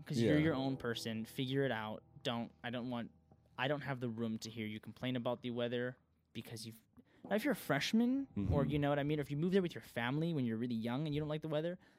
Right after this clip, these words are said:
Speaker 1: that makes sense.
Speaker 2: Yeah.
Speaker 1: But once you're at an age where you can get, you're independent,
Speaker 2: Mm-hmm.
Speaker 1: you don't like it, change it.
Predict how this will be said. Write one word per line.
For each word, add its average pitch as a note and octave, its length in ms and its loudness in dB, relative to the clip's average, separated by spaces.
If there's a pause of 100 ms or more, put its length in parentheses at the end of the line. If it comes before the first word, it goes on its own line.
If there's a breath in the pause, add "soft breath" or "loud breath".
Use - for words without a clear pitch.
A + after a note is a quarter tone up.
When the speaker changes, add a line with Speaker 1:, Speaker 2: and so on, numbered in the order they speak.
(280 soft breath)
Speaker 1:
that D3 260 6
makes A#2+ 320 -2
sense. A#2+ 520 -2
Speaker 2:
Yeah. F2+ 240 2 (160)
Speaker 1:
But D3+ 60 -4
once F#3+ 240 2
you're F#3 100 4
at E3 40 4
an D#3 120 -2
age E3+ 240 -2
where C#3 80 0
you C3+ 140 -2
can B2+ 240 -6
get, B2 320 0 (880)
you're C#3 160 0
independent, C3 880 -4
Speaker 2:
Mm-hmm. G2 320 -4 (1120)
Speaker 1:
you D#3 120 2
don't C3 180 0
like G3 240 -2
it, - 180 -8
change F#3+ 340 2
it. C2+ 160 -8